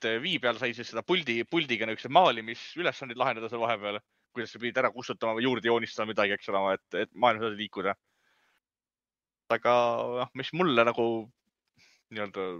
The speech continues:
ma ei oska öelda, mis mulle seal nii-öelda ei meeldinud. Ma mängisin täitsa ära ja oli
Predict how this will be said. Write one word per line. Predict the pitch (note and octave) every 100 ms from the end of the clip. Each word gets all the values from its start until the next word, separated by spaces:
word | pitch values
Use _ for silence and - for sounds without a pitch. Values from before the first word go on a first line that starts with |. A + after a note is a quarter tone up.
| D#2+ D#2+ _ _ _ _ _ _ _ _ _ _ _ _ _ _ _ _ _ _ _ _ _ _ _ _ _
ma | C3
ei | C#3+
oska | -
öelda, | C#3 F#2+ G2 A2
mis | G#2 A2+ B2+
mulle | C3 A#2 G2+
seal | G#2
nii-öelda | G2+ G2 F#2+ - - -
ei | C3 C3+ G#2+
meeldinud. | B2 A2+ F2+ F#2 G#2
Ma | C3
mängisin | D#3 D3 E3 G#3 G#3
täitsa | C4 - F#4
ära | D#4 D#4
ja | E4 D#4+
oli | E4 D#4+ D#4